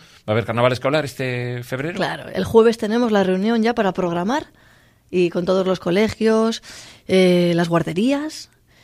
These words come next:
Speaker 2: y, y también la, los colegios especiales.
Speaker 1: Ujú.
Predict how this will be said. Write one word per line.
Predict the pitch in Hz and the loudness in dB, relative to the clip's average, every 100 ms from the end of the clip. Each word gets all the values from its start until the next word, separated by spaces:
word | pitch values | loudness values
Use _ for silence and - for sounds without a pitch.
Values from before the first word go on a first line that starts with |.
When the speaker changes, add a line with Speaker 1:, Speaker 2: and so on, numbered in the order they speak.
| _ _ | _ _
Speaker 2:
y, | 208 196 185 185 180 185 185 | -4 -2 -2 -2 -4 -4 -4
y | 170 | -4
también | 175 185 190 180 | -4 -2 -2 0
la, | 175 170 | 0 0
los | 170 170 | -2 -2
colegios | - 175 175 | -4 -2 -4
especiales. | 170 - 156 165 156 - - 123 | -6 -6 -8 -8 -12 -14 -18 -12
Speaker 1:
Ujú. | 92 | -10